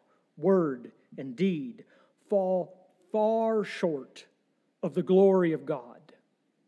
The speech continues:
and all of us are deserving of eternal death. And we receive forgiveness of our sins and eternal life through faith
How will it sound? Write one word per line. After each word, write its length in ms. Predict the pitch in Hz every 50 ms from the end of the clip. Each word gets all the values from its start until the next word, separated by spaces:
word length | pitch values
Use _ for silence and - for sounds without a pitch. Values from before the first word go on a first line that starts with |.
| _ _
and 140 | 151 156 -
all 360 | - 190 180 185 180 170 151
of 120 | 135 113
us 340 | 127 113 - - - - - _ _ _ _ _
are 120 | 147 147 135 143 139 117
deserving 720 | 143 143 123 120 170 180 170 156 131 135 123 123 113 120 -
of 120 | - 139 135
eternal 440 | 143 123 - - 175 165 165 156 147
death. 420 | 127 117 165 160 139 131 120 - _ _ _ _ _ _ - _ _ _ _ _ _ _ _ _ _ -
And 160 | - 123 123
we 140 | 135 156 160
receive 460 | 147 156 147 - - - 196 170 -
forgiveness 640 | - - 151 127 120 180 202 190 196 208 202 196 -
of 180 | - 185 156
our 120 | 170 165 156
sins 720 | - - - 214 214 208 214 214 214 214 196 - - - - _ _ _ _
and 360 | - 185 202 214 220 226 226
eternal 440 | 240 233 - - - 240 233 233 220
life 540 | 180 139 135 135 135 127 131 123 - - - _ _ _ _ _ _ _ -
through 220 | - 139 147 135
faith 540 | - _ _ _ 190 160 139 131 127 110